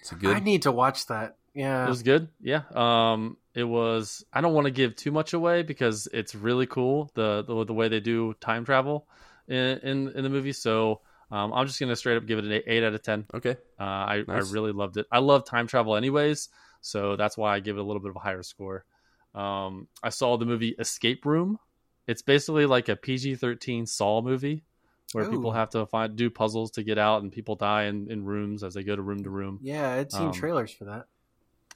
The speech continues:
Speaker 3: Yeah, so that, that, that, this one came out in twenty nineteen. There is a new one that's coming out, I think this month or next month.
Speaker 2: Oh, is it, is it a sequel?
Speaker 3: Yeah.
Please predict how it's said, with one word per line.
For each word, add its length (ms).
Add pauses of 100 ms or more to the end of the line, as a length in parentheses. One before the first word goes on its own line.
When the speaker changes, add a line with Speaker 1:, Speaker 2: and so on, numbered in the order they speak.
(260)
Speaker 3:
Yeah, 340
so 240
that, 220 (280)
that, 300
that, 140
this 180
one 160
came 220
out 160
in 120
twenty 260
nineteen. 460
There 160
is 120
a 60
new 320
one 200
that's 200
coming 240
out, 200
I 40
think 180
this 220
month 240
or 20
next 260
month. 280 (240)
Speaker 2:
Oh, 400
is 140
it, 200
is 140
it 100
a 60
sequel? 580
Speaker 3:
Yeah. 440